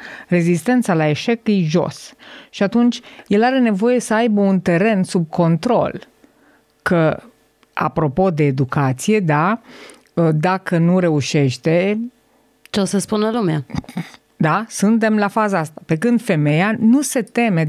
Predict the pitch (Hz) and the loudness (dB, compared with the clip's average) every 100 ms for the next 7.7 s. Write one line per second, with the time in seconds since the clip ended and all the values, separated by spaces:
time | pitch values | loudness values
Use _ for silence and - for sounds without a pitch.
0 | 160 143 - 175 214 - 247 262 285 - | -2 -4 -2 -2 -2 0 0 2 -4 0
1 | 269 262 - 202 - 262 262 226 302 339 | 0 0 -2 -6 -2 0 2 2 -2 -2
2 | 302 - 254 233 254 302 277 269 330 - | -6 -2 0 0 -2 -2 -2 -2 -6 -16
3 | - - _ - 320 285 302 262 - 240 | -20 -20 _ -2 -2 0 -2 -2 0 2
4 | 233 277 269 262 - 254 240 233 214 131 | 2 2 0 -2 -2 0 2 2 2 -2
5 | - - _ - - _ _ _ _ _ | -8 -14 _ -20 -20 _ _ _ _ _
6 | - - - - - 151 151 160 180 - | -20 -20 -20 -20 -4 -4 -2 0 0 0
7 | 160 151 277 311 220 151 | -2 0 0 2 4 4